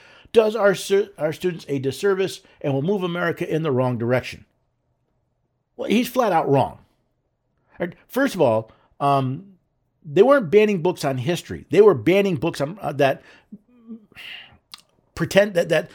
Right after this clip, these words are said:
that made up history, right? Things like the sixteen nineteen Project that were flat out lies, that, that, uh, uh, were antithetical to history.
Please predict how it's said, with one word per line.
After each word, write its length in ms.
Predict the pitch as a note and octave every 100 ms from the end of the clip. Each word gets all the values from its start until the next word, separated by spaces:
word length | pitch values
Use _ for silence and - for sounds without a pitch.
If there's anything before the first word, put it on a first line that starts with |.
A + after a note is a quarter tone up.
| -
that 160 | E3+
made 260 | F3 G3+ A#3
up 200 | F3 -
history, 420 | C#3+ - E2+ - _ _ _ -
right? 180 | E3+ -
Things 180 | - G#3+
like 140 | G#3 G#3+
the 60 |
sixteen 540 | - A#3 - - G3+ D#3+
nineteen 440 | E3 F3+ - C#3+
Project 420 | - A#2 G2 - - -
that 160 | D#3+ G3
were 120 | E3
flat 360 | - G#3 A#3
out 260 | A3 G3 F3
lies, 720 | C#3+ C#3+ C3+ G2+ D#2 - - - _ _ _ _
that, 260 | B2+ C#3+ E3+
that, 400 | D#3+ D3 D3+ -
uh, 520 | C#3+ C#3 C#3 B2+ B2+ C3+
uh, 20 |
were 440 | C#3+ C#3+ C3+ A#2 _ _ _
antithetical 720 | F#3 G3+ G#3 - B3 B3+ F3+
to 60 | C#3
history. 500 | A2 C3 - E2+